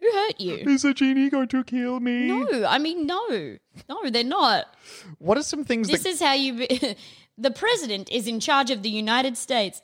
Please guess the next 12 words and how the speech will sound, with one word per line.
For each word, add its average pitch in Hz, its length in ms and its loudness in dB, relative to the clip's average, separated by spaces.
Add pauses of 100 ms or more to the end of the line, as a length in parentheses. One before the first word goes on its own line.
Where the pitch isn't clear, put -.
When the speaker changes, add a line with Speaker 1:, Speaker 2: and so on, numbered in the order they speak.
Speaker 1:
and 294 280 -2
murders. 302 840 -4
Speaker 2:
<laughs> - 40 2 (600)
And 233 100 -2
he 240 60 -4
kills 240 360 -2
me, 190 120 0
right? 175 300 2
Speaker 1:
And 233 60 -2
he 403 60 -4
kills 494 360 -4
people. 508 340 -10